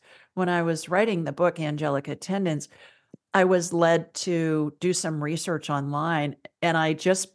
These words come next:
put in the search bar, "owl wings vortex." Well, come to find out, there's this thing called the wingtip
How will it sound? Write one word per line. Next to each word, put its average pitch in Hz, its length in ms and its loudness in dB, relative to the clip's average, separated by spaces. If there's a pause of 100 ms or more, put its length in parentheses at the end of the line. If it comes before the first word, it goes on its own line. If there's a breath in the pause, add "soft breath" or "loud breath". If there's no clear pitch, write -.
(120)
put 202 200 2
in 190 260 2
the 170 280 2
search 196 360 -4
bar, 151 440 2 (400 soft breath)
"owl 214 760 6
wings 196 640 0 (120)
vortex." 156 600 0 (640 soft breath)
Well, 269 520 8
come 440 200 -2
to 440 160 2
find 240 220 0
out, 233 480 0
there's 220 200 -2
this 202 140 -6
thing 240 280 -6
called 190 280 0
the 165 140 2
wingtip 190 880 -2